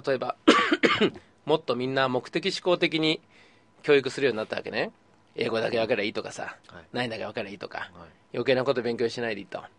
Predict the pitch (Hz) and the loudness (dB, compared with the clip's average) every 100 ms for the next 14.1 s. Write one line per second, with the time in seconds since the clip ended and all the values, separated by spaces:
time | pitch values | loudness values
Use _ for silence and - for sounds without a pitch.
0 | _ _ _ _ 131 156 160 127 123 120 | _ _ _ _ 2 2 2 -2 -2 -2
1 | 120 123 113 110 110 117 113 113 107 - | -2 -2 -2 -4 -2 -2 -2 -4 -12 -16
2 | 107 110 - 113 110 107 - 131 131 131 | -12 -12 -12 -12 -8 -6 0 0 0 -2
3 | 131 123 - 120 131 123 123 101 117 - | 0 0 2 2 4 2 -2 -4 -10 -16
4 | - _ _ _ - 151 151 151 170 175 | -20 _ _ _ -4 -2 4 8 8 8
5 | 175 175 175 165 160 120 110 110 110 113 | 8 10 10 8 4 4 0 0 -2 -4
6 | 107 85 - - - 107 - _ - 123 | -10 -12 -18 -20 -20 -20 -20 _ -8 -4
7 | 165 180 170 175 151 165 160 156 147 135 | 4 6 8 8 8 6 6 4 4 2
8 | 156 120 - - - - - 156 - - | 2 0 -2 -8 -10 -10 -10 -10 -14 -18
9 | - 85 151 143 117 117 113 - - - | -4 4 6 6 2 0 0 -2 -4 -8
10 | 110 135 151 120 110 156 151 110 101 - | -4 0 4 4 4 2 4 0 0 0
11 | 131 151 156 156 - - 80 - _ _ | 2 4 2 -2 -6 -8 -10 -18 _ _
12 | _ _ - 135 135 - 123 - - 80 | _ _ -6 -2 -2 -2 -2 -2 -8 -10
13 | - - _ _ _ _ _ _ _ 87 | -12 -16 _ _ _ _ _ _ _ -20